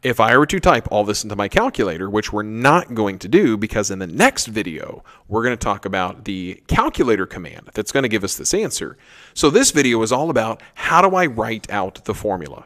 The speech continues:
because this is really your work for the answer. So this would be the work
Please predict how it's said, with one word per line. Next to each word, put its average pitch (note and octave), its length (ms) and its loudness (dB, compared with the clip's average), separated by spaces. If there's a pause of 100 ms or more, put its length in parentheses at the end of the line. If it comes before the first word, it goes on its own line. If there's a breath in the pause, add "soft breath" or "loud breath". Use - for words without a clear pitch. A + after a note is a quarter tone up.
(100)
because A2+ 260 -2
this D#3+ 200 4
is C3+ 140 0
really G#2+ 280 2
your G#2 200 -8
work G#2 640 2 (160 soft breath)
for F2 540 -6 (140)
the B2+ 200 0
answer. - 340 -6 (840)
So - 160 4
this F#3 220 6
would G#3 100 0
be E3+ 80 6
the D#3+ 100 2
work B2+ 460 0